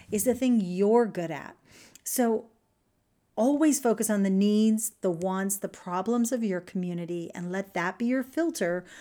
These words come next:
for deciding which strategies to use in your launch. No matter what looks cool or looks fun or, "Oh my gosh, I want to do that," that's what's gonna make sense. During a launch,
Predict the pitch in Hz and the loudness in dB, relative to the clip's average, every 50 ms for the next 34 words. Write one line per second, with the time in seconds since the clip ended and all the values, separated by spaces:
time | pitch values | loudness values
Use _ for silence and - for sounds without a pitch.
0 | - - - - - 233 233 226 214 - - 220 214 220 226 233 220 208 196 202 | -20 -20 -16 -6 0 2 2 4 4 2 2 2 2 2 2 2 2 2 0 -2
1 | 196 - - - 196 185 185 185 196 180 196 196 190 190 - 202 185 175 170 165 | -2 -4 -6 -4 -2 0 0 0 -2 -2 -2 -2 -4 -2 -4 -4 -4 -2 -2 -4
2 | 160 170 170 165 160 160 156 160 160 160 156 - - - - - - 202 196 208 | -4 -4 -6 -6 -6 -6 -6 -6 -6 -8 -10 -10 -10 -12 -10 -6 -2 0 2 2
3 | 214 208 214 214 196 190 208 240 254 - - _ - - - - - - - - | 2 2 2 0 2 4 4 4 2 2 -6 _ -20 -20 -20 -20 -20 -20 -20 -8
4 | - 233 214 226 233 233 - - - - - 247 233 233 226 220 214 180 165 180 | 0 4 6 6 6 4 0 -8 -8 -4 0 2 2 4 2 2 2 0 2 0
5 | 214 220 - - - - 233 220 214 214 214 220 214 214 - - 196 180 180 175 | 0 -2 -4 -8 -6 0 0 2 2 4 2 2 0 0 -2 -4 -8 -8 -8 -8
6 | - - 233 254 254 254 233 247 240 233 226 226 214 226 214 214 226 208 214 208 | -4 0 2 2 4 2 2 0 -2 -2 -4 -4 -4 -2 -2 -2 0 0 0 0
7 | 175 196 196 196 196 202 202 - - _ _ _ _ _ _ _ _ _ _ _ | 0 -2 -2 -2 -2 -2 -4 -6 -10 _ _ _ _ _ _ _ _ _ _ _
8 | _ _ _ _ _ _ - - - 185 160 - 196 202 214 220 220 - 226 - | _ _ _ _ _ _ -20 -18 -16 -12 -6 -4 -2 -2 -2 -2 -4 -6 -8 -6
9 | - 208 190 185 180 160 156 - 175 139 - - - - - - - - - - | -6 -6 -6 -6 -6 -8 -8 -8 -8 -8 -10 -10 -12 -12 -12 -14 -20 -20 -20 -20
10 | _ _ - 175 208 208 214 233 247 240 233 208 196 185 185 185 208 240 240 226 | _ _ -6 0 2 4 4 6 4 4 4 4 2 2 0 0 0 -2 -2 -4
11 | - - - - | -8 -12 -14 -14